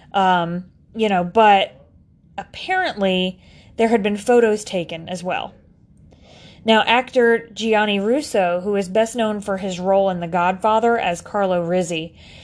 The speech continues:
spent his young life as an errand boy and associate to crime boss Frank Costello. Now, he was sent to be witness to some of the things that were going on during these types of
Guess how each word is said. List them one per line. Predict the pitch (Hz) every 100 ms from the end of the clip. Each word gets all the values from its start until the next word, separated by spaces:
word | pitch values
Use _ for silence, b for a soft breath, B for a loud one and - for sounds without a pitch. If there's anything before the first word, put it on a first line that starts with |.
| B B B B -
spent | - - 269 294 -
his | 262 226 202
young | 208 226 302
life | 190 160 160 175 - - _ -
as | 202 208
an | 214
errand | 233 247 254 226
boy | 180 175
and | 180 190
associate | 180 208 208 214 202 -
to | - 202
crime | 190 196 190 185
boss | 170 170
Frank | - 180 175
Costello. | 175 - 294 220 - - _ _ _ _ _ b b b b b
Now, | 254
he | 285 339
was | 403 254 -
sent | - 359 247 - - - _ _ _ _ _ _ _ _ _ _ -
to | 254 240 226 214 202
be | 190 233 214
witness | 226 262 214 170 -
to | - 226 208
some | 240 214
of |
the | 190
things | 214 214 202
that | 196
were | 185
going | 175 175 170
on | 220 302 196 208
during | 202 190 190 185
these | 185 190
types | - 185 185 -
of | 180 175 175